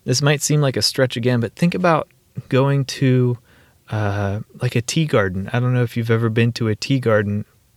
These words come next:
which is an Asian garden design style that takes you on a journey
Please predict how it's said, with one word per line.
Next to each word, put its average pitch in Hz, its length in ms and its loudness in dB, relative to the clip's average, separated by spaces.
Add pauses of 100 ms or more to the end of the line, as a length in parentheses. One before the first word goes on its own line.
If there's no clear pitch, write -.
(560)
which 135 200 0
is 117 200 2
an 107 180 -2 (160)
Asian 123 640 0 (160)
garden 117 420 0
design 104 420 0
style 98 540 -2 (720)
that 113 380 2 (720)
takes - 300 -2
you 147 140 4
on 123 180 2
a 107 80 2
journey 101 640 0